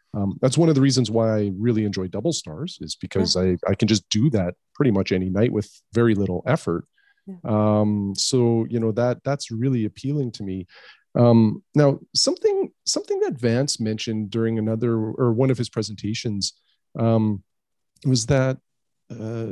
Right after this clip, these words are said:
Speaker 1: variable star observers seem to have, like, a, like, their own list of variable stars that they, you know, they watch over a long period of time.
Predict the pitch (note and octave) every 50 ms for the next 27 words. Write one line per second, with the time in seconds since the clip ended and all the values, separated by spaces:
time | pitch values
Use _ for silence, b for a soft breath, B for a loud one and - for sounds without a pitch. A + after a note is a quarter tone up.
0 | - - - - C#3+ E3+ F#3+ G3+ G3 - - - D3+ C#3 C3+ A#2 G#2+ G#2+ A#2+ A#2
1 | G#2+ A#2+ A#2 A2 - - A#2+ A#2+ C3 C3+ G2+ G#2 G#2+ A2 G2+ G#2 G2+ G2 - G2+
2 | G2 F#2 F#2 F2+ F2 - _ _ - A#2+ G#2 - - G2 G2+ A2 A#2 G#2+ F#2+ F2+
3 | F#2+ G2 G2+ G#2+ G#2+ - - - F2 E2 E2 - - G2+ G2+ G2 G2+ G#2 G2+ G#2
4 | G2+ - - - G#2+ G2 G2+ G#2 G2+ G2 F2 - F#2+ F#2 - - G2 F#2+ G2 F#2+
5 | F#2+ F#2 - _ _ _ _ _ _ - - A#2 G2 F#2 F2+ F2 E2 - _ _
6 | _ - A#2+ A2 G#2 A2 A#2+ B2 B2+ - C#3 B2 A#2 G#2+ B2 A#2 A#2 A#2 A2+ A2+
7 | A#2 A2 - - B2 A2+ A2+ A2 G#2 G2+ - - - - A2 A2+ A2 G#2+ F#2+ F#2
8 | G2 G2